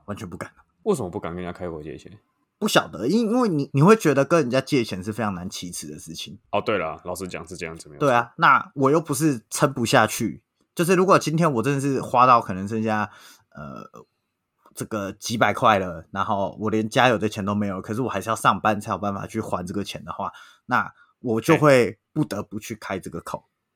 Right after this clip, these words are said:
Speaker 1: 可是我觉得我不是撑不下去，
Speaker 2: 嘿。
Speaker 1: 那为什么要跟人家借钱？我的想法是这样啊，对。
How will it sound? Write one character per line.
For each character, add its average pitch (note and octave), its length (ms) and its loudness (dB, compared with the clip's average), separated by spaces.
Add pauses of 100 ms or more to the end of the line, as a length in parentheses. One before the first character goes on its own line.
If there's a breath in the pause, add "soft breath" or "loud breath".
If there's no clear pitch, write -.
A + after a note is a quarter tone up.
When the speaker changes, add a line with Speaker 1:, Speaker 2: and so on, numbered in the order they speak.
(100)
Speaker 1:
可 A2+ 140 -6
是 C#3+ 280 -4 (300 loud breath)
我 A#2 160 -2
觉 A#2 160 -2
得 A2 240 0
我 G2+ 160 -4
不 A2+ 100 -10
是 B2 140 -6
撑 G#2 180 -4
不 G2 60 -6
下 F#2+ 180 -6
去， E2+ 200 -12
Speaker 2:
嘿。 - 80 -20 (220)
Speaker 1:
那 G#2+ 260 -4
为 G#2+ 120 -4
什 F2 120 -10
么 F2 60 -10
要 F#2 60 -10
跟 E2 140 -12
人 - 20 -14
家 E2+ 60 -12
借 F2 160 -10
钱？ - 220 -14 (100)
我 A2+ 100 0
的 G#2 80 -2
想 A2 160 -4
法 G#2 140 0
是 G2+ 100 -4
这 A2 120 0
样 F2 160 -2
啊， F#2 220 -10 (120)
对。 - 260 -18